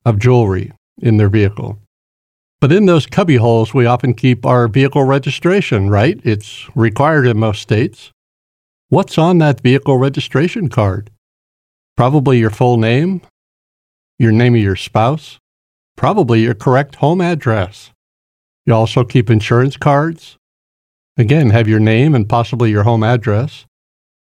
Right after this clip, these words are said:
Some people carry their vehicle title in the car just because they think it's convenient. Once the thief has your car and the title and all these other documents, it's really almost a matter of a name change.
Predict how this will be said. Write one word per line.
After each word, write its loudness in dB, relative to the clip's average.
Some 0
people 0
carry 2
their 2
vehicle 0
title -2
in 2
the 0
car -2
just 0
because 0
they 0
think -4
it's -2
convenient. 0
Once 0
the 0
thief 2
has 0
your 0
car 0
and 0
the 0
title -2
and 0
all 2
these 2
other 2
documents, -2
it's 0
really 2
almost 0
a 0
matter 0
of 0
a 2
name 2
change. -4